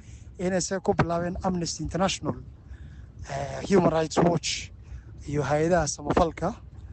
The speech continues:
eh, maartay advocates-ka ay u bilaabeen inay maartay dadka muddo lix bilood iyo in ka yar in faraha looga bixiyo, ee muwaadinimadooda maartay ay soo noqoto. Yaan maartay leenahay hal la badiyo,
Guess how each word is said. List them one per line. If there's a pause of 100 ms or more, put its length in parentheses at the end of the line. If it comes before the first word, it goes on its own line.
(500)
eh,
maartay
advocates-ka
ay
u
bilaabeen
inay
maartay
dadka (600)
muddo
lix
bilood (520)
iyo
in
ka
yar (720)
in
faraha
looga
bixiyo, (680)
ee (260)
muwaadinimadooda
maartay
ay
soo
noqoto. (640)
Yaan
maartay
leenahay
hal
la
badiyo,